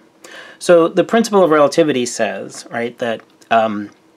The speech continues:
the laws of physics are the same in all inertial reference frames. So the laws of physics have causality built into them, one thing causing another.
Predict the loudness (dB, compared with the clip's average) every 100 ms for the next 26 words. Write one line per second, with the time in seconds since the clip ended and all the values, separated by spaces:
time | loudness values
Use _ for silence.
0 | _ -18 -4 0 4 4 6 4 2 2
1 | 2 2 -2 -4 -6 -4 -2 0 0 -2
2 | -4 -4 2 2 2 -2 -4 -6 -6 -10
3 | -14 -16 -16 -18 -20 -20 -20 _ _ _
4 | -20 -20 -20 -4 2 4 4 4 2 0
5 | 2 4 4 2 0 0 2 0 2 2
6 | 2 2 -2 -10 -14 _ -20 _ _ _
7 | -20 -10 -8 -4 -2 -2 -4 -8 -8 -10
8 | _ _ -10 -4 -2 -2 -4 -6 -8 -8
9 | -8 -6 -8 -10 -10 -10 -10